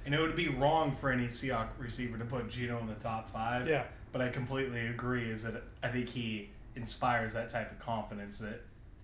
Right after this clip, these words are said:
Speaker 1: they would go to bat for him like that.
Speaker 2: Yeah, I think so too.
Speaker 1: Even in, even in air.
Speaker 2: Yeah. Oh,
Speaker 1: Yeah.
Speaker 2: yeah. Even, even if you put him at five, you put him on there 'cause that's your guy. You stand behind your guy, especially when, you know, you feel that kind of way about him. We, and we've seen,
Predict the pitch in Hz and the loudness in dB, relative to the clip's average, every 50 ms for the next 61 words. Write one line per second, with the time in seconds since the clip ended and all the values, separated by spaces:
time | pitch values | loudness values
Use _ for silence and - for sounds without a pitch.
0 | - - 131 123 135 143 147 143 139 135 123 139 131 123 110 101 - 117 113 117 | -12 -10 -2 2 6 6 6 6 6 4 4 4 2 2 2 0 0 2 2 2
1 | 113 - - - 110 104 98 - 95 95 95 - - 104 98 - - 180 175 143 | 0 -2 -6 -6 -6 -6 -8 -10 -12 -14 -14 -14 -12 -12 -8 0 4 4 4 4
2 | - - - - 151 143 143 139 - 143 127 - 147 135 131 117 - - - - | 2 -2 -4 -2 0 2 2 2 0 0 -2 0 -2 -2 -2 -4 -10 -14 -18 -20
3 | - - - - - - - - - - - - 160 160 160 160 156 147 147 147 | -20 -20 -20 -20 -20 -20 -20 -20 -20 -20 -8 0 4 4 6 8 8 8 6 6
4 | - - 160 151 151 147 143 131 127 120 117 127 135 123 113 104 95 - - - | 4 0 0 4 6 6 6 6 6 4 2 2 0 0 0 -2 -2 -6 -10 -12
5 | - - - 165 170 151 147 - - - - - - - 247 202 170 160 170 165 | -16 -6 2 4 6 6 4 2 -8 -16 -20 -12 2 6 8 8 8 8 8 8
6 | 156 - 190 190 208 202 190 190 196 202 226 208 196 196 196 190 - - 202 196 | 6 6 4 2 2 2 2 2 0 -2 -2 -2 -2 -4 -6 -8 -2 0 2 2
7 | 175 156 143 143 - - 156 143 131 117 120 117 120 131 131 - 190 190 175 151 | 4 2 0 -2 0 2 4 4 4 2 -2 -4 -6 -8 0 4 4 6 6 6
8 | 139 131 139 143 147 147 139 135 139 120 127 127 123 - 131 117 110 120 117 113 | 4 4 4 4 4 2 2 2 0 -2 -2 -2 -4 -6 -8 -6 -2 0 0 2
9 | 110 110 110 110 - - - - 165 156 - - 170 156 151 147 135 139 147 147 | 2 2 0 0 -2 -6 -6 -4 -2 -2 2 4 4 4 4 2 2 2 2 2
10 | 139 131 127 123 135 131 127 127 123 117 - - 143 131 120 - 143 131 120 120 | 2 0 0 2 2 2 4 4 2 0 2 2 0 0 2 0 -2 -2 -2 -2
11 | 123 120 120 117 - - - - - - - 160 156 143 127 123 123 131 - 156 | -2 -4 -4 -6 -8 -12 -18 -20 -18 -10 -6 0 2 4 4 4 2 -2 2 6
12 | 151 143 135 127 120 - - 127 120 113 113 117 117 120 117 117 117 117 117 113 | 8 8 8 8 6 4 0 -2 0 0 0 2 2 2 2 2 0 0 0 0
13 | 117 117 120 123 127 131 - 151 143 131 131 120 113 - - 151 143 143 139 131 | -2 -2 -2 -2 -2 0 2 2 2 2 2 -2 -2 -2 0 2 2 2 2 0